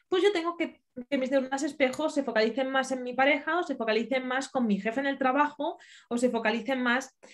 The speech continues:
en cosas que me ayudan para mi, la sub-, digamos, la supervivencia de mi día a día. Y dejan como en un segundo plano los animales con los que convivo. Eh, pero porque al final tenemos un recurso limitado de energía y de tiempo.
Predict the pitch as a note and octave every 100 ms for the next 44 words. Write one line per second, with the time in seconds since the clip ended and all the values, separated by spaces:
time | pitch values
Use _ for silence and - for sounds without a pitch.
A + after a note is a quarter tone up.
0 | - B3 B3+ C4 C4+ C#4+ D4 - - A3+
1 | A3 G#3 G#3 A3+ A#3+ B3 B3+ A3 G#3+ G#3
2 | G3+ - B3+ B3 G3+ B3 C#4+ D#4+ D4+ B3
3 | A3 G#3 G#3 G#3 A#3+ G#3+ A3 G#3+ G3+ D#3+
4 | - _ - - C4 C4 C4+ D4+ D4 C#4+
5 | C#4+ C4+ B3+ C4+ C4 C4+ C4+ C4+ C#4+ -
6 | - B3 A#3+ A#3+ G3 G3+ G#3+ G3+ F#3+ F3+
7 | E3 E3 D#3+ _ _ _ _ - D3 -
8 | _ - G3+ C#4 C4+ C4 C4 C4 C#4 D#4+
9 | D#4 D4+ D4+ A3+ A3+ C4 B3+ C4 D4 C#4
10 | C#4 C4 C4+ C4 B3 A#3 B3+ C4 G#3 F#3+
11 | - B3 A#3+ C4 - - _ - A3+ F#3+
12 | A3+ B3+ F3+